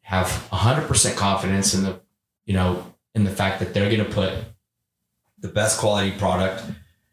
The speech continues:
in the box, and they have to know that no matter what they put in that box, I'm gonna go out there because I trust them, and I'm going to put it out to the public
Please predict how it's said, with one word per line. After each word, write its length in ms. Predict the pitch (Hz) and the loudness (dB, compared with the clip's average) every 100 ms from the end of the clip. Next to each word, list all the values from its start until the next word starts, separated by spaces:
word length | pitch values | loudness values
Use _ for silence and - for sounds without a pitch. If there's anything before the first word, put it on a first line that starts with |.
| _ - | _ -2
in 100 | 113 | 0
the 60 | |
box, 680 | 95 87 120 - - - - - - - - | 2 2 0 2 2 0 -8 -12 -12 -12 -10
and 120 | 104 101 | -2 2
they 120 | 113 | 2
have 200 | 127 - | 0 0
to 120 | 113 | 2
know 380 | 98 90 90 101 | 2 2 0 0
that 160 | 95 95 | 0 2
no 100 | 95 | 2
matter 340 | 98 104 95 90 | 2 2 0 -2
what 220 | 95 104 113 | -2 -2 0
they 100 | 107 | 0
put 180 | - 104 | 0 0
in 80 | 95 | 2
that 180 | 87 | 0
box, 640 | - 78 110 - - - - _ _ _ _ | -2 -2 0 2 0 -2 -12 _ _ _ _
I'm 160 | - 107 | -2 2
gonna 180 | 110 104 | 2 2
go 160 | 95 | 0
out 200 | 95 92 | 0 0
there 100 | 101 | 0
because 260 | 90 95 92 | 0 0 0
I 100 | 87 | 0
trust 280 | - 87 - | 0 2 2
them, 160 | 95 | 2
and 120 | 90 90 | 0 0
I'm 180 | 95 | 0
going 360 | 95 90 92 92 | 0 0 0 0
to 340 | - 92 90 90 - _ _ _ _ _ _ _ _ | 0 0 -2 -4 -16 _ _ _ _ _ _ _ _
put 120 | - 110 | -2 0
it 80 | |
out 200 | 98 98 | 2 0
to 80 | - | -2
the 80 | 95 | -2
public 440 | - 117 98 - | 0 0 0 -4